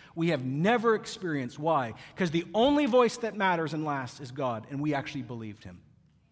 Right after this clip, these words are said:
That is what we need to pray this year. It's true. So let us pray as we start this year this way, that many ama-, around us would meet the Jesus that Paul met.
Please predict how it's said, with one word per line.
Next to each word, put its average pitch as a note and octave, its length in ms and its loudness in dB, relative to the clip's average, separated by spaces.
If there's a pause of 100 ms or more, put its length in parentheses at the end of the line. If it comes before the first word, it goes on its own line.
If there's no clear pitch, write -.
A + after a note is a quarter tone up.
(720)
That A3 380 8
is D#3+ 120 -6
what F3 140 -4
we F3 100 0
need F3 140 0
to E3 80 -4
pray D3+ 260 0
this B2+ 240 -8
year. A2+ 180 -6 (1000)
It's E3+ 140 -2
true. D4 340 2 (1700)
So A3 160 6
let A3 320 6
us - 160 0
pray F3+ 460 4
as D#3+ 120 -2
we E3 100 0
start G3+ 340 2
this G#3+ 200 -6
year E3 180 0
this D3+ 240 -6
way, A#2+ 280 -8 (760)
that D3+ 100 -2
many A#3 380 4
ama-, G3+ 300 4
around F3 380 2
us C3 380 -10
would D3+ 160 -2
meet G3 260 0
the F#3+ 80 -2
Jesus D3+ 440 -4
that - 180 -8
Paul C#3 220 -8
met. A#2+ 220 -8